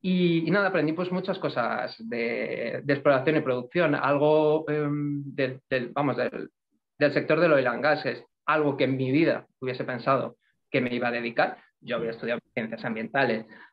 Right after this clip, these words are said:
ambientólogo, firme defensor <laughs> del medio ambiente, y, y entonces, eh, empecé a trabajar, eh, trabajaba en eso, en exploración y producción, en, en refino, eh, todas cosas relacionadas con, con el petróleo.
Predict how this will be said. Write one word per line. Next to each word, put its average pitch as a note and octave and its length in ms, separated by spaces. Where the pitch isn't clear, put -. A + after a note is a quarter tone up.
ambientólogo, A2+ 920
firme C3 260
defensor C3 520
<laughs> D3+ 180
del F#3 200
medio G3 420
ambiente, D#3+ 600
y, D3 560
y - 540
entonces, C3+ 560
eh, A#2+ 400
empecé C3+ 260
a B2 80
trabajar, - 480
eh, A#2 320
trabajaba C3 380
en C3 120
eso, E3 160
en C3 100
exploración A#2+ 440
y C3 40
producción, F3+ 540
en, A2+ 380
en G#2+ 480
refino, D#3+ 640
eh, A2+ 280
todas C3 240
cosas C#3 300
relacionadas B2+ 480
con, A#2+ 340
con C3+ 160
el B2 100
petróleo. B2 580